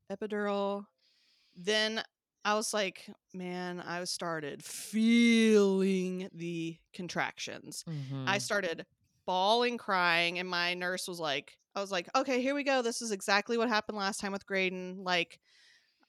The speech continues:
Speaker 1: I was in so much pain. I was feeling it in my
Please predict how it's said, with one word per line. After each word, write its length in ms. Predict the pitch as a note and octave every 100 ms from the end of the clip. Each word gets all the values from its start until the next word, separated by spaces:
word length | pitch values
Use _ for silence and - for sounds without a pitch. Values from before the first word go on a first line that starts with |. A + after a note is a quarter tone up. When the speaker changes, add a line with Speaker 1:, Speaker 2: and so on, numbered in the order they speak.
| _
Speaker 1:
I 140 | - F#3+
was 160 | F#3+
in 100 | G3
so 220 | F#3 G#3+ G#3+
much 220 | G#3 -
pain. 360 | A3 G#3+ G#3 G3+
I 100 | F#3+
was 120 | F3+
feeling 360 | - F#3+ F#3+ F#3+
it 140 | F3
in 100 | F3+
my 140 | E3